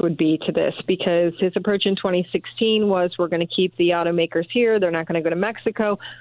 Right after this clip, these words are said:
But he had a very interesting take on it. He got these, and people, there were a lot of people there, union workers, non-union workers, and he said, "Look, whatever is happening right now in negotiations, I mean, this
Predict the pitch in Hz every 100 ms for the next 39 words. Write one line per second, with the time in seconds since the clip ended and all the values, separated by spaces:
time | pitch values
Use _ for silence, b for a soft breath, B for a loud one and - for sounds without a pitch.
0 | B - 220 - 214 277 294 294 269 285
1 | 302 247 277 269 262 247 202 247 208 151
2 | 117 151 175 170 180 185 - 220 202 -
3 | 196 180 165 214 196 190 175 185 180 160
4 | 151 165 170 180 185 202 202 185 180 185
5 | 190 B B 180 208 214 214 208 202 208
6 | 190 185 190 196 196 196 185 190 185 196
7 | 185 - 196 185 - 180 214 294 - -
8 | b b b b _ - - 226 247 294
9 | 277 220 240 247 254 226 214 202 196 208
10 | 208 - 202 196 180 196 202 - 220 254
11 | - 226 208 - b b 220 226 185 226